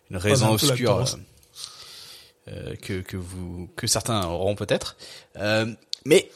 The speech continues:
Speaker 1: tu vois, il est filmé déjà. Euh, enfin, la façon dont il est éclairé, euh, la, la cinématographie et tout, je me dis ok, d'accord, c'est, ça fait pas, euh, comédie. Enfin, là, t'es déjà plus dans un film un peu, euh,
Speaker 2: Non.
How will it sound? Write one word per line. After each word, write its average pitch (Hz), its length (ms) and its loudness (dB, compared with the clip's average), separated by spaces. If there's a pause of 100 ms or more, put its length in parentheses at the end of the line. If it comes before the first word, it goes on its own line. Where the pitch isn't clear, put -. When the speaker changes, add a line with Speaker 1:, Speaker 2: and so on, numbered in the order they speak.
(120)
Speaker 1:
tu 180 80 6
vois, 214 80 10
il 131 160 2
est 127 60 6
filmé 180 400 4
déjà. 190 500 6
Euh, 101 280 0 (680)
enfin, - 180 0
la 120 160 2
façon 180 200 0
dont 175 60 4
il 117 40 6
est 110 40 6
éclairé, 147 520 4
euh, 101 120 4
la, 92 300 2
la 101 60 0
cinématographie 117 680 -2
et 110 40 -6
tout, - 180 -10 (280)
je - 160 -10 (220)
me 110 100 -10
dis 101 120 -4
ok, 143 320 2
d'accord, 156 320 -2 (260)
c'est, - 360 0
ça - 120 4
fait 117 120 -2
pas, 147 280 8
euh, 113 140 4
comédie. 156 420 2
Enfin, 107 140 0
là, 127 200 6
t'es 131 140 -8
déjà 120 220 0
plus - 220 -2
dans 117 180 0
un 107 60 -2
film 131 220 -6
un 110 60 -2
peu, 120 160 -6
euh, 110 360 2
Speaker 2:
Non. 107 60 4